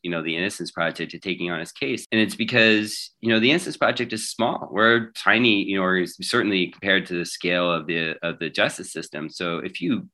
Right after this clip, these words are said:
have, you know, if we take up your case, it's a one in a million, you know what I mean? And, and we can bring resources to those cases. But, you know, I think it's shudder to think of how many thousands and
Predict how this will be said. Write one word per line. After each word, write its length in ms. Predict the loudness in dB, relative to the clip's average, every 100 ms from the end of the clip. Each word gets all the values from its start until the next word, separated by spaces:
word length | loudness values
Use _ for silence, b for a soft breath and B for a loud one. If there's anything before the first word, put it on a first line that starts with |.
| -6
have, 500 | 2 4 4 4 0 -8 -10
you 80 | -4
know, 120 | -2
if 100 | -2
we 80 | -4
take 220 | 0 2
up 180 | 2 -2
your 140 | -4 -4
case, 500 | -2 -2 -2 -6 -16 b b b _
it's 80 | -6
a 60 | 2
one 180 | 6 6
in 80 |
a 40 | 6
million, 480 | 4 2 0 -4 -10 _ _
you 100 | -2
know 120 | 2
what 40 | 4
I 40 |
mean? 180 | 4 2
And, 340 | 2 0 0
and 140 | 0 2
we 100 | 2
can 140 | 2
bring 160 | 2 2
resources 600 | 2 0 -2 -2 -4 -6
to 80 | -4
those 180 | -4 -4
cases. 500 | -4 -4 -6 -10 -4
But, 280 | -4 -2 -2
you 100 | 0
know, 80 |
I 80 | 0 -2 -4
think 140 | -4
it's 180 | -4 -2
shudder 340 | 0 2 4
to 80 | 2
think 360 | -2 -4 -4 -2
of 200 | -6 -6
how 140 | -2 0
many 340 | 2 -2 -6 0
thousands 640 | 4 6 4 2 -6 -6
and 180 | -10 -12